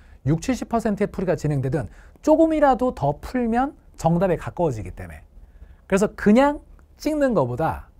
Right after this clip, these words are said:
근거 있게 선택지를 판단해보라는 거야. 우리는 맞추는 게 목적인 거지 그 짧은 삼십 분 안에 유전 문제를 모두 완벽하게 풀어내려고 하는 게 목적은 아니거든. 점수가 중요하니까 일단 시험에서는. 물론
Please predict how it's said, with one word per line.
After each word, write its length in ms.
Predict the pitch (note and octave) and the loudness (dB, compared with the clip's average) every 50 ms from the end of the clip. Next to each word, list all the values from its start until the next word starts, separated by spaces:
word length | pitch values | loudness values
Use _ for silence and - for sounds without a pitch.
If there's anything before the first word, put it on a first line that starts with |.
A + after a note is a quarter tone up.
| - - - - - - - - - _ | -20 -20 -20 -20 -20 -20 -20 -20 -20 _
근거 480 | - - F#3+ G3+ A3 A#3 A3+ B3 B3 A#3+ | -4 0 0 2 2 4 6 6 6 6
있게 600 | G3 D3+ C#3 - - - G3+ G3 C3 F2+ - - _ _ - - - - - _ - | 6 4 -2 -6 -4 0 2 2 2 0 -6 -14 _ _ -20 -20 -20 -20 -20 _ -20
선택지를 880 | - - - B3+ C4 B3 - B3+ B3 - - - F#3+ E3 E3+ F#3+ F#3 F#3 | -12 -8 -6 -6 -6 -4 -6 -8 -8 -8 -6 -4 -2 -2 -2 -4 -6 -8
판단해보라는 720 | - - A#3+ B3+ A#3 A3 F#3+ F#3 F#3+ E3 A#2+ G2 D#2 - - | -8 -6 -2 0 0 0 0 -2 -2 -4 -4 -6 -10 -14 -18
거야. 140 | - - - - - _ _ - - _ - - - - - - | -20 -20 -20 -20 -20 _ _ -20 -20 _ -20 -20 -20 -20 -10 -2
우리는 300 | - E3+ G#3+ A#3 A#3 F#3 | 0 2 2 2 2 2
맞추는 460 | C3 A2+ A2 - - - - C#4+ C#4+ C4+ | 0 -2 -2 -4 -6 -6 -4 -4 0 2
게 80 | B3 | 2
목적인 380 | E3+ B2+ - - - E3+ D3 B2+ | 2 2 0 -4 -4 -4 -4 -4
거지 360 | A#2 A2 G#2 D#3 C#3+ - - _ - - - _ - | -6 -8 -8 -10 -10 -10 -12 _ -20 -20 -20 _ -2
그 140 | - F3 | -2 0
짧은 340 | E3+ - B3+ C4 B3+ B3+ B3+ | 2 4 4 4 4 2 -2
삼십 300 | A3 - A#3+ A#3 - - | -4 -4 -6 -8 -10 -10
분 140 | - G3 E3+ | -8 -6 -4
안에 180 | D3+ D3+ D#3 C#3 | -4 -4 -6 -6
유전 220 | A#2+ A#2+ E3 D#3+ | -6 -4 -4 -2
문제를 380 | D3 C3+ B2+ C#3 D3 G#3 A#3 - - - - - | -2 -4 -4 -4 -4 -6 -6 -8 -14 -20 -12 -4
모두 260 | - C3+ E3 F3 G3 | 0 2 4 4 4
완벽하게 580 | E3+ G2+ A#2 D#3 D#3+ G3 F#3+ - F3+ F3+ F#3 F3+ | 2 2 2 2 2 0 0 -2 -2 -4 -4 -4
풀어내려고 640 | - - - - D4+ C#4 G#3 C#3 C#3+ D#3+ E3 E3 | -6 -6 -2 0 0 0 0 0 0 0 0 -2
하는 180 | D#3 C#3+ C#3 C#3 | -2 -4 -4 -4
게 80 | C#3+ | -6
목적은 420 | C3 G#2 G2+ - - - F3+ F3+ E3+ | -6 -6 -10 -10 -8 -6 -6 -4 -6
아니거든. 520 | A2+ E2+ F#2 F#2+ - F#2+ A2 - - C#3+ - - - _ _ _ - - - - - - - - - - - - - - - - | -6 -8 -8 -8 -8 -8 -10 -10 -10 -12 -16 -20 -20 _ _ _ -20 -20 -20 -20 -20 -20 -20 -20 -20 -20 -20 -20 -20 -20 -8 0
점수가 380 | - F#3 G3+ A3 D4 C4+ B3 | 2 2 4 4 4 2 2
중요하니까 420 | - - E3+ D#3+ D#3 C3 G#2+ - B2 | 2 0 -2 0 -2 -2 -4 -6 -6
일단 300 | C3+ C#3+ - G#2 D2+ C#2+ | -6 -6 -6 -6 -6 -8
시험에서는. 540 | - - - A#3+ G#3 D3+ A#2 - - - - - - _ _ _ - - - - - - - - - - - - - - - - - - - | -8 -4 -4 -2 -2 -2 -4 -8 -12 -18 -20 -20 -20 _ _ _ -20 -20 -20 -20 -20 -20 -20 -20 -20 -20 -20 -20 -20 -20 -20 -20 -20 -4 2
물론 360 | D3+ G3+ C4 B3+ D#3 - | 4 6 8 6 6 4